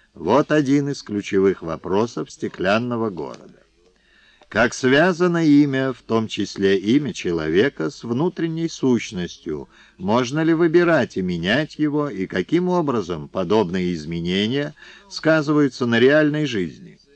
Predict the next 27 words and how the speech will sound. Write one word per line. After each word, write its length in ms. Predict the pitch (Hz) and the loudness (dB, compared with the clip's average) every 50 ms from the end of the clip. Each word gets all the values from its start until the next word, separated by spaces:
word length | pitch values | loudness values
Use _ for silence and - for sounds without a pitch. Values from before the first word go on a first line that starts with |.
| _ _ _ _ _ _ _ _ _ _ | _ _ _ _ _ _ _ _ _ _
Вообще-то 720 | - - - 101 104 110 - - - 202 208 190 - 190 180 | -10 -4 0 2 2 2 0 2 2 2 2 2 0 -2 -2
с 140 | - - 151 | 0 0 0
именами 540 | 143 127 113 107 117 156 185 196 185 180 | 0 2 0 2 2 0 0 0 0 -2
дело 380 | 165 117 104 135 165 175 170 165 | -2 2 2 2 2 2 -2 -4
обстоит 520 | 156 - - - - 139 135 143 156 156 - _ | -6 -8 -6 -2 0 2 4 4 2 2 0 _
так 260 | - 156 160 151 143 | 0 0 0 0 -2
же, 160 | 139 143 147 | -2 -2 -2
как 360 | 127 - - 147 147 120 - 143 | -2 0 0 -2 -2 -2 -2 -4
и 100 | 143 135 | -4 -4
с 140 | - - | -4 -2
временами, 640 | 127 127 127 123 120 123 123 131 151 143 131 92 78 73 | 0 2 2 2 2 0 0 0 0 0 -2 -4 -6 -8
их 400 | 76 76 82 117 160 165 - - | -8 -4 -2 0 -2 -2 -4 -8
не 100 | 143 139 | -8 -2
выбирают. 720 | 127 127 113 107 110 107 95 165 143 120 110 104 - _ _ _ _ _ _ _ _ _ _ _ | -2 -2 0 2 0 0 0 -2 -4 -8 -10 -16 -20 _ _ _ _ _ _ _ _ _ _ _
Собственно, 580 | _ - 196 202 - - - 156 151 139 135 127 | _ -2 -2 -2 -2 0 0 2 2 4 4 4
имя 300 | 127 135 170 180 175 170 | 6 6 4 4 2 0
дается 560 | 147 120 113 107 107 104 92 - - 95 90 | 0 2 4 4 4 4 2 0 -4 -4 -2
родителями, 720 | 90 90 90 87 139 92 90 - 185 165 170 170 165 170 | 0 0 0 0 -2 -4 -2 -2 -2 -2 0 -2 -2 -4
и 180 | 165 - - 175 | -2 0 0 0
младенец 640 | 180 180 180 165 131 135 165 170 160 165 160 - - | 2 2 2 2 4 2 2 2 0 -4 -8 -12 -6
повлиять 560 | - 156 151 151 151 156 151 151 151 151 - | -4 -2 2 2 4 4 4 4 2 0 -2
на 140 | 139 139 143 | -4 -2 -2
их 160 | 143 131 - | -2 -2 -2
решение 520 | 127 127 131 - - 113 110 110 107 107 110 | -2 -2 0 0 2 2 2 2 2 0 -2
не 160 | 110 123 143 | -4 -6 -8
в 60 | - | -10
состоянии. 880 | - - 151 - - - 139 135 113 95 85 73 65 62 58 57 57 | -10 -12 -12 -8 -2 2 4 4 4 4 2 -2 -6 -10 -16 -20 -20